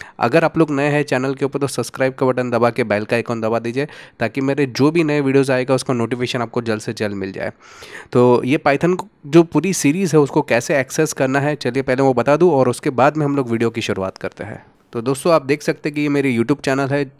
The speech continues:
आप YouTube पे जाके खाली निकित शाह प्लस के नाम से सर्च करोगे तो मिल जाएगी। इसके बाद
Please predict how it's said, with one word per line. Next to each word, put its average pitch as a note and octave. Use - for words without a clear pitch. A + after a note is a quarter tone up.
आप A2
YouTube C#3
पे D3
जाके C3+
खाली C3+
निकित B2+
शाह C3+
प्लस -
के C3+
नाम B2
से B2+
सर्च C3
करोगे B2
तो A#2+
मिल A#2+
जाएगी। B2+
इसके B2
बाद D#3+